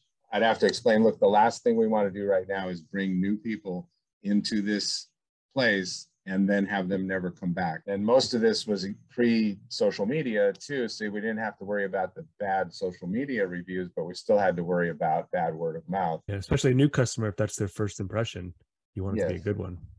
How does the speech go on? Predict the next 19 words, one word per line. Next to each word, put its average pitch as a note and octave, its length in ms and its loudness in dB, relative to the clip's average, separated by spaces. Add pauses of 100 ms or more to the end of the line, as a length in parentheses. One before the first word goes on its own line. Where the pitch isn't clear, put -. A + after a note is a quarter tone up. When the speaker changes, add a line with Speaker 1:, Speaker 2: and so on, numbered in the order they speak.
(360)
Speaker 1:
Yeah, E2+ 300 -4
so A2 180 0
we C3 140 0
would B2 260 -2
focus A2+ 400 -2
on G2+ 180 0
getting G#2+ 240 0
our G2+ 140 0
house G#2 320 -4
in G2+ 100 -10
order F#2+ 400 -2
first, - 560 -6 (180)
focus F#2+ 300 0
on F2 140 2
cleanliness, G2 560 0
focus - 340 -4
on E2+ 100 -2
customer F2 400 -2
service, F2+ 460 -2